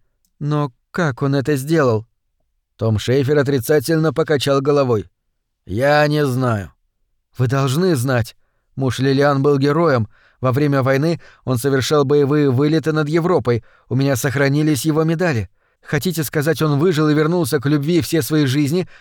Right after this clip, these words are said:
чтобы потом убить себя из-за какого-то недоразумения с соседом? А заодно разбил сердце обожаемой жены и обрек ее на помешательство?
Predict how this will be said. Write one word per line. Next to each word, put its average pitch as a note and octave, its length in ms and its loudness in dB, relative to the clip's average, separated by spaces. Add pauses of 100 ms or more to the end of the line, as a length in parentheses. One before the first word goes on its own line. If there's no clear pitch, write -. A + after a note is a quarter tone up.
(100)
чтобы D#3 300 -2
потом E3 320 0
убить D#3+ 280 -2
себя F3 300 0
из-за D3 180 -2
какого-то F3 480 0 (260)
недоразумения E3+ 840 2
с - 60 -6
соседом? F3+ 480 -4 (460)
А C#3 140 -2
заодно D3+ 460 2
разбил D3+ 440 2
сердце D#3 420 0
обожаемой C#3+ 580 0
жены D3+ 340 -2 (300)
и D3+ 100 -2
обрек D3+ 380 2
ее E3 160 2
на E3+ 120 0
помешательство? F3 840 -4